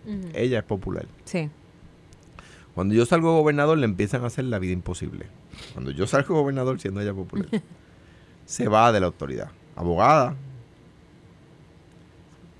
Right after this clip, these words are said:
Speaker 2: Se va a una, una asociación de esta que representa empresas,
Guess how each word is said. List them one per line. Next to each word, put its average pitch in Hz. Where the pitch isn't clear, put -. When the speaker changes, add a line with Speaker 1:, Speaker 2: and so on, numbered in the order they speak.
Speaker 2:
Se 101
va 131
a 120
una, 110
una 104
asociación 110
de 110
esta 104
que 101
representa 90
empresas, 80